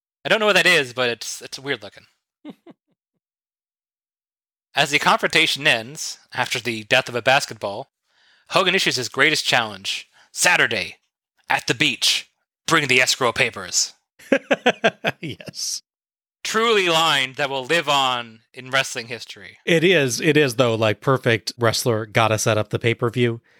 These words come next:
Speaker 1: Yeah.
Speaker 2: Remember, remember to mention the date and the location.
Speaker 1: Yes. <laughs>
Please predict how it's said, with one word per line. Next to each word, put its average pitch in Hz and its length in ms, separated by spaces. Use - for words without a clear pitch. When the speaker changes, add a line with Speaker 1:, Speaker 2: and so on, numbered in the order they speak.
Speaker 1:
Yeah. 143 180
Speaker 2:
Remember, 123 300
remember 123 420
to 127 100
mention 120 320
the 110 100
date 117 240
and 117 160
the 120 80
location. 123 600
Speaker 1:
Yes. 147 640
<laughs> 151 60